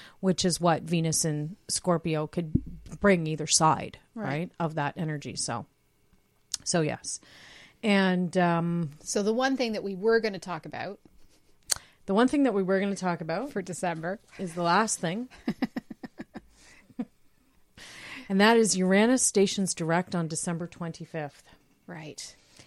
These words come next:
Speaker 2: So it's been retrograde for how long?
Speaker 1: Since
Speaker 2: Usually,
Speaker 1: July
Speaker 2: yeah.
Speaker 1: twenty-sixth.
Speaker 2: It's
Speaker 1: So
Speaker 2: usually
Speaker 1: again, another one of those outer planets stationing direct,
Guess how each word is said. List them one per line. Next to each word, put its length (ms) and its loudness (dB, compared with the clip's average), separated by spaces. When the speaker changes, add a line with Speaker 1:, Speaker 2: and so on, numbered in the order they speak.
Speaker 2:
So 160 0
it's 140 2
been 380 0
retrograde 500 -2
for 120 -10
how 180 -4
long? 300 -6
Speaker 1:
Since 460 0
Speaker 2:
Usually, 260 2
Speaker 1:
July 200 4
Speaker 2:
yeah. 80 2
Speaker 1:
twenty-sixth. 1000 -4
Speaker 2:
It's 160 -10
Speaker 1:
So 60 0
Speaker 2:
usually 200 4
Speaker 1:
again, 300 6
another 300 2
one 180 2
of 60 0
those 260 2
outer 240 0
planets 500 -4
stationing 460 -2
direct, 560 -4